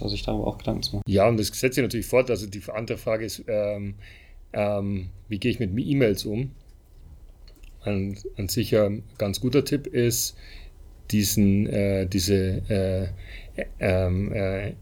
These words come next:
Speaker 2: Erinnerung oder den, die Notification für neue E-Mails ausschalten.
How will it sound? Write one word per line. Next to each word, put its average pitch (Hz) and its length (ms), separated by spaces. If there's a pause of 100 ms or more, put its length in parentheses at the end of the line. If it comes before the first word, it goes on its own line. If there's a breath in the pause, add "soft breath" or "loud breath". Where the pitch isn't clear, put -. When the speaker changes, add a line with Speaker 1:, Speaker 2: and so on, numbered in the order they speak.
Speaker 2:
Erinnerung 123 500
oder 98 180
den, 98 240
die 107 100
Notification 107 840
für 107 140
neue 104 220
E-Mails 123 420
ausschalten. 90 460